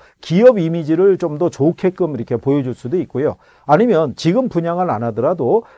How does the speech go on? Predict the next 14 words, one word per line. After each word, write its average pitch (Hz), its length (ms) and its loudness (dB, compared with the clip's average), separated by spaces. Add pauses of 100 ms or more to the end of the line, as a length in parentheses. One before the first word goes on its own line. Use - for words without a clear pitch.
브랜드에 214 540 4
대한 185 240 -2
이미지를 123 460 0 (260)
따뜻함, 185 680 -2 (180)
행복함, 190 720 -4 (160)
화목함, 196 680 -2 (220)
편안함 202 480 -2 (180)
이런 226 320 6
컨셉을 226 520 2
가지고 143 500 0
지속적으로 196 760 0
고객에게 135 500 -4
어필하는 120 500 -6
경우죠. 98 400 -8